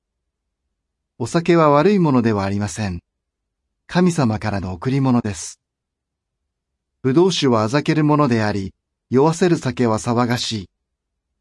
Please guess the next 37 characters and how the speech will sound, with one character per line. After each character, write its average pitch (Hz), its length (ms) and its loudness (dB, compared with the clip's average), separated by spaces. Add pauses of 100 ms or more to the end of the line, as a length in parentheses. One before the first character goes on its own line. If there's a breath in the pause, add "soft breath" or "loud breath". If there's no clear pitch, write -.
(160)
そ - 160 -2
れ 143 100 4
に 147 80 4
よ 143 120 4
っ - 20 -20
て - 180 0
迷 135 300 4
い - 20 -2
出 175 140 4
る 156 80 2
者 123 220 4
は 107 120 2
皆 123 280 2
知 - 200 0
恵 160 80 2
が 120 140 0
な 98 120 -4
い。 90 100 -10 (960)
箴 170 340 0
言 120 260 2
二 120 100 2
十 151 120 -2
章 185 440 -2
一 123 100 -4
節。 - 520 -12 (1300)
飲 156 200 2
酒 165 140 0
の 151 160 2
節 165 240 -2
度 131 120 2
は 101 140 0
守 131 300 2
る - 20 0
べ 107 100 -2
き 101 140 -10
で 92 140 -8
す。 - 200 -16